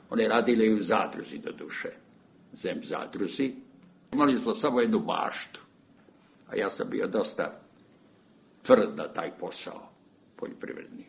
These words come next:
I tada sam čitao mnogo. Tako da kad sam došao ovamo,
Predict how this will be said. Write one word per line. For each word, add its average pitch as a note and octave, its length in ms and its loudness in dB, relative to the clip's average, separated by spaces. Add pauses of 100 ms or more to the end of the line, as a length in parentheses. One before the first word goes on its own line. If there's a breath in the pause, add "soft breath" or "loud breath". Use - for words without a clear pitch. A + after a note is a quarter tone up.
(100)
I F2+ 140 -6
tada A#2+ 280 0
sam - 240 -6
čitao - 400 -10
mnogo. - 360 -14 (880)
Tako - 240 -2
da G2 100 0
kad - 180 -6
sam - 200 -8
došao - 340 0
ovamo, C3+ 440 0